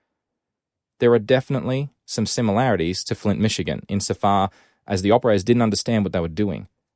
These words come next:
They fit the dictionary definition of incompetent, and there's a link in the show notes if you don't believe me. Grandfathering a certification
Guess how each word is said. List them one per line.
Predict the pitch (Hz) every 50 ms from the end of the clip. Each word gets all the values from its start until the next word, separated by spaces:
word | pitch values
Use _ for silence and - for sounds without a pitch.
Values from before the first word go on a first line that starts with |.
| _ _ -
They | - 123
fit | 117 - - - 165 147 - - _ _ _ _ _ _ _ _ _
the | - 113
dictionary | 110 147 147 - - 143 131 127 123 117
definition | 98 113 107 - - 95 98 107 101 - - 82 76 87 107 - _ _ _ _ _ _ _ _
of | - 107 95
incompetent, | 104 95 90 - 107 92 82 78 - - - -
and | - 104
there's | 107 98 98
a | 90
link | 87 95 90 92
in | 87
the | 85
show | 82 - - 92
notes | 85 82 78 76 -
if | 85 -
you | - -
don't | 78 71 -
believe | 71 73 80 82 76
me. | 69 58 - - _ _ _ _ _ _ _
Grandfathering | - 139 151 180 196 175 - 123 113 107 98 92 90 82 73 73 98 120 - _ _ _ _ _ _ _
a | 101 101
certification | - - 123 107 98 - 98 - - - 110 117 - - 90 80 78 98